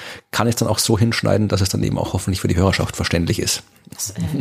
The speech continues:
Speaker 2: die Erfahrung teilt sie mit meinen Studierenden, die verstehen auch manchmal erst beim zweiten Mal, was ich eigentlich erzählen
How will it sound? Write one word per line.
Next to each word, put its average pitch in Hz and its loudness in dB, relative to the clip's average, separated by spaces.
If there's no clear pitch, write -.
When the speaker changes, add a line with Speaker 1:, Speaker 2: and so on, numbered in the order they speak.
Speaker 2:
die 165 -2
Erfahrung 175 0
teilt 180 -2
sie - 2
mit 180 2
meinen 165 2
Studierenden, - 2
die 202 -2
verstehen 180 -4
auch 165 -2
manchmal 170 -2
erst 170 2
beim 175 -2
zweiten 156 2
Mal, 165 4
was 196 -2
ich - -4
eigentlich - -2
erzählen 196 -2